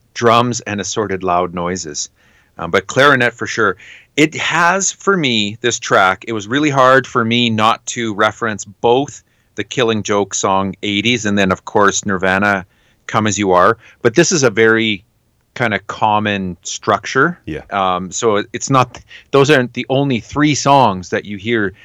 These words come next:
Speaker 1: this in, but it was hard not to, uh, think of it. But this is, uh, totally their own, and I would agree, like, the flute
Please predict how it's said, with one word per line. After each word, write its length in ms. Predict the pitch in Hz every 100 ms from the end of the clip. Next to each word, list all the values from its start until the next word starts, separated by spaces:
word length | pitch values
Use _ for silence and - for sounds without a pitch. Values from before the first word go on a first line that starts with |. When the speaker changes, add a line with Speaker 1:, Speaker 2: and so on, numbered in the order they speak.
| _ _
Speaker 1:
this 240 | 110 104 -
in, 280 | 107 113 165
but 120 | 123
it 80 | 107
was 160 | 104 -
hard 380 | 120 120 117
not 260 | 104 104 104
to, 380 | - 117 104 95
uh, 200 | 87 82
think 300 | - 131 131
of 120 | 147
it. 160 | 196 - _ - - -
But 140 | -
this 200 | 127 -
is, 320 | 120 107 -
uh, 180 | 107 98 -
totally 640 | - 151 143 113 98 92 _ _ _
their 340 | 101 110 110 101
own, 360 | 101 107 131
and 200 | - 101
I 140 | 104 107
would 120 | 95
agree, 360 | 92 98 104
like, 240 | 95 92 -
the 80 | 95
flute 500 | - - 127 131